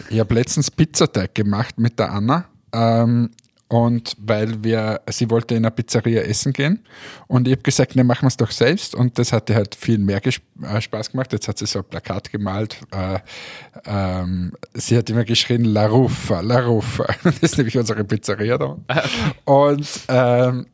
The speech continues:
Speaker 1: jedenfalls haben wir dann den Fl-, Teig gemacht und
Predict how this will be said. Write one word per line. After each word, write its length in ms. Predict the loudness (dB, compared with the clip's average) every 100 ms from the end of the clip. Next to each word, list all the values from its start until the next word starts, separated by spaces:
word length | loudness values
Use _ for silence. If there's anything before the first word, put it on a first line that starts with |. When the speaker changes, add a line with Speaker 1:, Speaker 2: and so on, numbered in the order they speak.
| -2
Speaker 1:
jedenfalls 440 | 2 2 2 0
haben 100 | 0
wir 40 | 0
dann 140 | 0
den 120 | 0
Fl-, 180 | -2 -8 -2
Teig 220 | 0 0
gemacht 380 | -2 -4 -4 -8 _ _
und 140 | -8